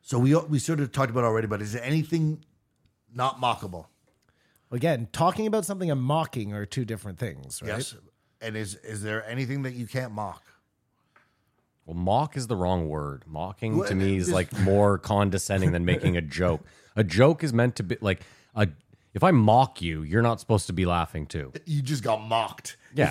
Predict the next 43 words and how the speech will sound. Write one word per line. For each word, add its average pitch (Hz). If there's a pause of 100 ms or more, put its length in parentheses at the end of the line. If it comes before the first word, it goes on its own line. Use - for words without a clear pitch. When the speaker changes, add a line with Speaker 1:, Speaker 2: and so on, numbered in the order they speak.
Speaker 1:
It's, 147
it's -
a -
Speaker 3:
If 120
I 147
make 180
a 151
Speaker 1:
<laughs> -
that's 117
Speaker 3:
jo-, -
Speaker 1:
pretty 151
good. 147
Speaker 3:
if 151
I 170
make 202
a 160
joke 131
about 101
you, 101
there's 117
a 131
good 143
chance 131
that 117
if 101
it's 90
good 147
enough, 107
you 107
might 104
laugh. 95
Speaker 1:
Mocked 147
Speaker 3:
Yeah, 135
Speaker 1:
instead 156
Speaker 3:
yeah. 117
Speaker 1:
of 107
roasted. 143
Speaker 2:
Yeah. 90 (140)
Speaker 3:
Yeah, 87
mocked. 78
You've 110
been 104
mocked. 78